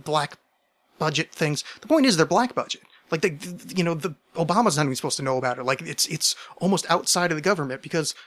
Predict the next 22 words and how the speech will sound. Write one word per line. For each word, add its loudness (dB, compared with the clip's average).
the -4
government 0
blows 2
<laughs> -10
doing 2
stuff. 0
So -4
I, -6
there's 0
no 2
fucking -6
way 2
that 2
it -10
hides, 0
you 2
know, 4
something 2
of 2
that 4
level. 2
No, 2